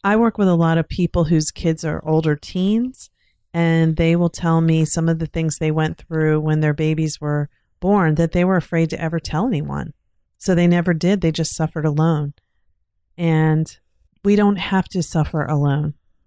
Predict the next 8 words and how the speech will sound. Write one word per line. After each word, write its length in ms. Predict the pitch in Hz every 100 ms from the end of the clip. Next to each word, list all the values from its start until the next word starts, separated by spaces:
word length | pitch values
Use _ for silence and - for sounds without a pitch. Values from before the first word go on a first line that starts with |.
| _ _ _ _ -
There 120 | 190
is 140 | 190
help 240 | 202 226 196
available 680 | 165 170 185 160 151 151 -
for 300 | - 156 160
maternal 440 | 160 156 - 160 160
mental 340 | 156 147 160
health 320 | 147 156 156